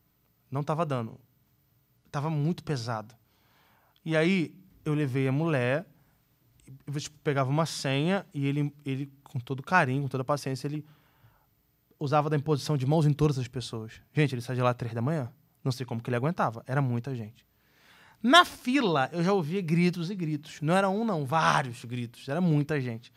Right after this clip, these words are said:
A pessoa ia lá, ele orava, pe-, os, os freis, né, botavam numa sala,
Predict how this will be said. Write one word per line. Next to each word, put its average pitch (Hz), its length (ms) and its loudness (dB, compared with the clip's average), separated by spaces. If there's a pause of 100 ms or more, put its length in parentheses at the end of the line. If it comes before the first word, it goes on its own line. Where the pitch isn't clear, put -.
(380)
A 196 120 8
pessoa 214 340 4
ia 240 140 8
lá, 233 320 10
ele 240 120 6
orava, 220 480 8
pe-, 208 180 -8
os, 190 320 -8 (120)
os 143 120 -12
freis, 196 440 -2
né, 190 160 -4 (420)
botavam 160 360 0
numa 180 180 2
sala, 190 400 2